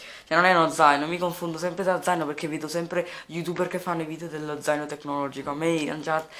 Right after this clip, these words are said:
è tecnologia generale, non lo zaino. Ed è lui, è il mio computer portatile che utilizzo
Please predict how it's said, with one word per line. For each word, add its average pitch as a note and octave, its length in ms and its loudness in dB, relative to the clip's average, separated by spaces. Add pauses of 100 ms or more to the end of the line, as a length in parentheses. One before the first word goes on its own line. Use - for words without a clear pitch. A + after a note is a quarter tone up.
(140)
è E3 100 -6
tecnologia E3 560 -4
generale, D#3+ 500 0
non D#3+ 140 -2
lo D3 220 -6
zaino. C3 500 -2 (380)
Ed B3+ 160 2
è G#3+ 320 8 (460)
lui, E3 500 4
è F3+ 80 -4
il F#3+ 240 4
mio F#3+ 480 4
computer E3+ 440 -8
portatile D#3+ 560 -4
che D#3 60 -4
utilizzo D#3+ 680 -4